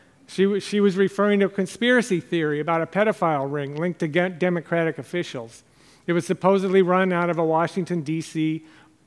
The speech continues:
pizza restaurant called Comet Ping Pong. Well, I told her it had been disproven, but she wouldn't have it. "I think it's very real," she said, "and I think everyone needs to look it up,"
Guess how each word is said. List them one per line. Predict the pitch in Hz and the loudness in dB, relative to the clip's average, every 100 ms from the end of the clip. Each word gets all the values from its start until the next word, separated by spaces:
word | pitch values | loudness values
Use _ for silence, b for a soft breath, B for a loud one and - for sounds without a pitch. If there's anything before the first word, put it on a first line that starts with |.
| _ | _
pizza | 233 220 170 | -4 0 0
restaurant | 147 147 - 185 180 | 0 -2 -2 -4 -2
called | 185 185 | -2 -2
Comet | - 170 156 - | -2 -6 -6 -8
Ping | - 185 | -6 -6
Pong. | 170 139 123 113 113 _ _ _ _ _ _ _ - | -6 -10 -12 -12 -20 _ _ _ _ _ _ _ -2
Well, | 196 | 4
I | 226 | 4
told | 220 196 196 | 4 4 6
her | 190 | 6
it | |
had | 190 151 | 4 2
been | 185 | -2
disproven, | 170 170 - - 220 233 147 135 147 b b b | -2 -4 -8 -2 0 0 -2 -6 -12 b b b
but | 190 | -2
she | - 240 | 0 4
wouldn't | 240 202 156 | 4 4 2
have | 196 196 156 | 2 2 2
it. | 127 - _ b b b | -4 -12 _ b b b
"I | 190 | 2
think | 226 277 214 | 4 2 2
it's | 131 | 0
very | 170 208 226 | 2 4 4
real," | 170 185 175 127 | 4 4 2 -2
she | 151 | -8
said, | 135 165 175 | -6 -2 0
"and | 190 | 0
I | 214 | 0
think | 247 220 | 0 0
everyone | 220 233 220 208 | 0 2 2 2
needs | 214 214 | 0 -2
to | - | -2
look | 208 208 | -2 0
it | 202 | 0
up," | 208 170 - - | 2 0 -2 -16